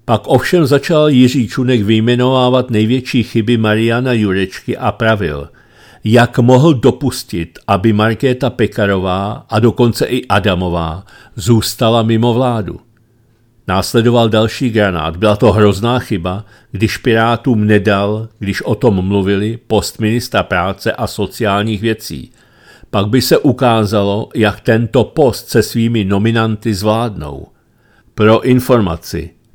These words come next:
Piráti zvažovali, že by se ministryní práce a sociálních věcí stala nynější místopředsedkyně parlamentu Olga Richterová. Humorné až děsivé.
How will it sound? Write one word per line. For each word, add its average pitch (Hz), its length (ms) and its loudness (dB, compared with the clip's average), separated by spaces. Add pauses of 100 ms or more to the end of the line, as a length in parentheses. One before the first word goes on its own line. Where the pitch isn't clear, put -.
Piráti 113 480 4
zvažovali, 104 840 2 (360)
že 120 180 2
by 117 140 4
se 131 200 2
ministryní 131 760 2
práce 123 540 2
a 120 140 0
sociálních 123 680 2
věcí 117 520 0
stala 113 380 2
nynější 123 800 2 (140)
místopředsedkyně 127 1080 -2
parlamentu 107 680 0
Olga 104 520 0
Richterová. 80 800 -8 (1400)
Humorné 123 920 2 (160)
až 101 280 -4
děsivé. 78 600 -6